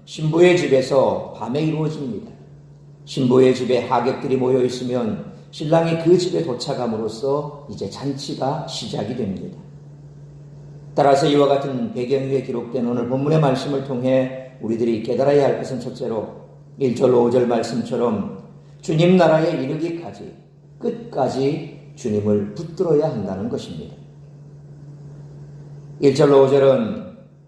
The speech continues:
술람미 여인의 실제 행동이라기보다 그녀가 꾼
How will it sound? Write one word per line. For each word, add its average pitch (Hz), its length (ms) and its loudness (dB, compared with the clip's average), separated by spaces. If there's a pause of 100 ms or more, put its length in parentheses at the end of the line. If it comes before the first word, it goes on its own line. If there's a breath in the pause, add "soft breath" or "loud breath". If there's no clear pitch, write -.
술람미 123 480 -2
여인의 120 720 2
실제 196 380 -2
행동이라기보다 131 1400 -2
그녀가 107 480 -2
꾼 160 440 -2